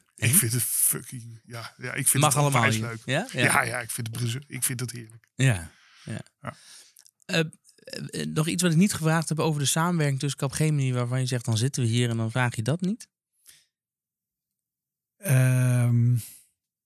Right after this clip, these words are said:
Speaker 3: nee, ik, ik, ik, eh, ik denk wat, wat mooi is in samenwerking, is dat je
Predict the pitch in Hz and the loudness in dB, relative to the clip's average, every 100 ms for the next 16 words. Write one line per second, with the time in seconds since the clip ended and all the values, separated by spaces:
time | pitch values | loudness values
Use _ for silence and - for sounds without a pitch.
0 | - 127 160 147 196 190 - 156 - 151 | 0 4 4 2 -4 -8 -6 -6 -6 -4
1 | 151 131 127 131 165 131 143 135 131 - | 0 4 4 2 2 6 6 4 0 -2
2 | 165 165 185 - - - - 143 131 139 | -10 -12 -14 -18 -20 -20 -4 0 4 6
3 | 175 123 123 - 170 113 110 127 117 127 | 6 6 4 4 4 2 2 2 2 0
4 | 117 127 120 120 123 | 0 2 2 2 0